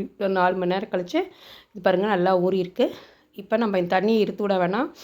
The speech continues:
கழுவிட்டு ஊற வச்சனால தண்ணியை வச்சு நம்ம மாவு அரைச்சிக்கலாம். அரிசியும் பாருங்க, நல்லா ஊறிடுச்சு. இப்ப நம்ம கிரைண்டரை கழுவிட்டு வெந்தயத்தை கொஞ்சமா தண்ணியோட சேர்த்துக்கோங்க.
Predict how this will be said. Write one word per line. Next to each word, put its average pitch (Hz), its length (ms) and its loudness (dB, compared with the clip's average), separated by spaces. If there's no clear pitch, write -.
கழுவிட்டு 202 380 -2
ஊற 196 100 2
வச்சனால 190 420 -2
தண்ணியை 196 280 2
வச்சு 180 180 -2
நம்ம 196 220 0
மாவு 170 160 -2
அரைச்சிக்கலாம். 196 400 -4
அரிசியும் 196 340 0
பாருங்க, 185 220 0
நல்லா 165 260 -2
ஊறிடுச்சு. 170 400 -2
இப்ப 226 180 0
நம்ம 220 200 2
கிரைண்டரை 196 380 2
கழுவிட்டு 185 420 -4
வெந்தயத்தை 214 460 0
கொஞ்சமா 190 300 -2
தண்ணியோட 190 400 0
சேர்த்துக்கோங்க. 185 440 -2